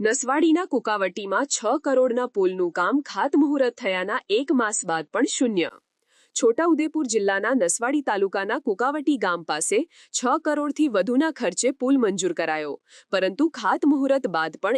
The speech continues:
એક માસ વીતી જવા છતાંય પુલની કામગીરી શરૂ થઈ નથી. કોન્ટ્રાક્ટર દ્વારા ખાતમુહૂર્ત વખતે તાત્કાલિક કામગીરી ચાલુ કરવાની ખાતરી આપી હતી.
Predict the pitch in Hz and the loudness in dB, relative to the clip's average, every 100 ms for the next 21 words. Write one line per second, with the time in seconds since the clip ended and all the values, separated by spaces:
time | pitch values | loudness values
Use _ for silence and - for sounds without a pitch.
0 | - 220 294 269 294 311 196 185 190 190 | 0 -2 0 0 0 -2 -4 -6 -2 0
1 | 190 190 190 143 170 262 - - - 240 | 0 -4 -8 -4 -2 -2 -4 -18 -2 4
2 | 262 339 240 180 180 196 330 - 208 190 | 6 4 4 0 -2 -2 -2 0 2 0
3 | 220 175 165 160 165 139 - _ - - | 0 -2 0 -2 -4 -4 -8 _ -20 -4
4 | 208 185 196 180 - 330 233 185 180 269 | 0 0 0 -4 0 0 0 0 0 -2
5 | 254 226 320 233 269 240 220 180 175 - | -2 -2 0 2 2 0 0 -2 -4 -2
6 | 247 - - - 190 - 285 330 349 208 | -2 -2 -6 -2 -2 -2 2 2 2 -2
7 | 208 233 277 - 175 208 294 208 175 175 | -2 0 0 2 -2 0 0 0 0 2
8 | 359 254 202 208 185 160 175 196 - 160 | 0 0 -4 -2 -2 0 -2 -2 -4 -6